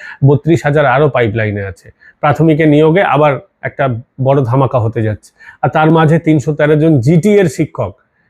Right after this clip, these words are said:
সেই জিটি এর শিক্ষক, তাদেরও চা-, বেতন বন্ধের অবিলম্বে নির্দেশ দিয়ে দেওয়া হয়েছে, মানে, তাদেরও চাকরি যায় যায় অবস্থা। এই হচ্ছে শিক্ষা ব্যবস্থা। তা আমরা সে-, এই শিক্ষা ব্যবস্থার পরেও আমরা যারা পড়াশোনা করেছি ঠিকঠাকভাবে, আমরা তো বুঝতে পারছি পুরোটাই ঢপ দিচ্ছেন মুখ্যমন্ত্রী,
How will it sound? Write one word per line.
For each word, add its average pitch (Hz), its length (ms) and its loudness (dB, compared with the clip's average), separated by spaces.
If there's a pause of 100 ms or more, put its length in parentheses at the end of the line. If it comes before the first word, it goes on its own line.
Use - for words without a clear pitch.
(120)
সেই 175 100 0
জিটি 160 300 2
এর 196 140 4
শিক্ষক, 196 440 -2
তাদেরও 175 280 0
চা-, 156 400 -2 (100)
বেতন 151 360 2
বন্ধের 156 320 2
অবিলম্বে 160 460 2
নির্দেশ 123 380 -2
দিয়ে 113 140 -10
দেওয়া 107 160 -8
হয়েছে, 110 240 -12
মানে, 143 140 -4
তাদেরও 151 280 0
চাকরি 143 380 -4
যায় 123 180 0
যায় 113 220 -2
অবস্থা। 104 420 -12 (840)
এই 190 120 2
হচ্ছে 233 240 2
শিক্ষা 214 280 -2
ব্যবস্থা। 180 460 -4 (260)
তা 160 80 -2
আমরা 190 440 2
সে-, 170 160 -2
এই 190 140 2
শিক্ষা 208 280 -2
ব্যবস্থার 196 480 0
পরেও 180 480 0 (280)
আমরা 160 200 0
যারা 175 180 0
পড়াশোনা 160 440 -2
করেছি 185 300 0
ঠিকঠাকভাবে, 156 640 0 (320)
আমরা 180 200 0
তো 190 100 2
বুঝতে 202 280 2
পারছি 180 280 -2
পুরোটাই 180 320 0
ঢপ 147 120 -2
দিচ্ছেন 156 380 -4
মুখ্যমন্ত্রী, 117 500 -12